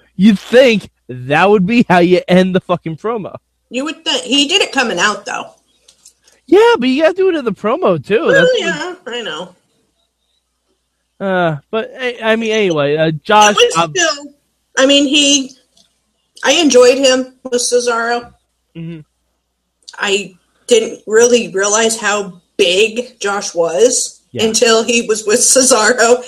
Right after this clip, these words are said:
Speaker 2: and Cesaro is a big dude.
Speaker 1: Mm-hmm. Oh, yeah, Ce-, Cesaro is, is a mountain of a man, and Jo-, he, he, Cesaro and Josh work well together. Like,
Speaker 2: Yeah.
Speaker 1: honestly, in, like, a year and a half or so, I would not mind seeing a rematch of that.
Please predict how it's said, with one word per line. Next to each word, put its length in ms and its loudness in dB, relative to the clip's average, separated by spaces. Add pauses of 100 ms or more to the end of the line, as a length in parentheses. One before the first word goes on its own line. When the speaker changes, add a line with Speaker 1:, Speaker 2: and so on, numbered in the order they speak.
(120)
Speaker 2:
and 120 -4
Cesaro 400 -6 (280)
is 180 -2
a 200 -6
big 240 -6
dude. 360 -6 (200)
Speaker 1:
Mm-hmm. 360 -12 (640)
Oh, 120 -6
yeah, 220 -2
Ce-, 140 -20 (180)
Cesaro 680 0
is, 320 -2
is 280 -8
a 180 -4
mountain 400 -8
of 100 -12
a 60 -12
man, 380 -6
and 200 -14
Jo-, 240 -6 (400)
he, 240 2
he, 180 -6 (380)
Cesaro 460 4
and 100 0
Josh 260 2
work 200 -12
well 180 -8
together. 400 -16
Like, 300 -8 (540)
Speaker 2:
Yeah. 260 -2 (200)
Speaker 1:
honestly, 540 2
in, 100 2
like, 180 -4
a 80 -6
year 440 -2
and 100 -4
a 100 -2
half 300 0
or 100 -8
so, 320 -2
I 180 2
would 220 -6
not 220 -6
mind 260 -12
seeing 200 -14
a 60 -14
rematch 460 -16
of 80 -20
that. 200 -18